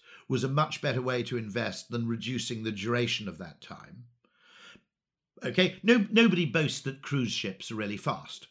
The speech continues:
because the whole notion is that you actually enjoy or find productive or relaxing the time you spend on board the ship.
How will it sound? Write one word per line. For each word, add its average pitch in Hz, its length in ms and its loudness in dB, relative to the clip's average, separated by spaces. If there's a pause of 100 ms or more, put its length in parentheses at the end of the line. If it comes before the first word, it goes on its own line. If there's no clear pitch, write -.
because 123 300 -6
the 117 100 -2
whole 113 220 -2
notion 101 340 -6
is 117 160 -6
that 131 160 -10
you 135 140 -4
actually 123 340 -6
enjoy 110 500 -2
or 107 140 -2
find 104 340 -6
productive 107 540 -6
or 104 100 -6
relaxing 101 680 -8 (280)
the 143 80 -2
time 135 320 2
you 131 120 -2
spend 147 320 -2
on 147 140 0
board 139 240 0
the 151 80 0
ship. - 360 -2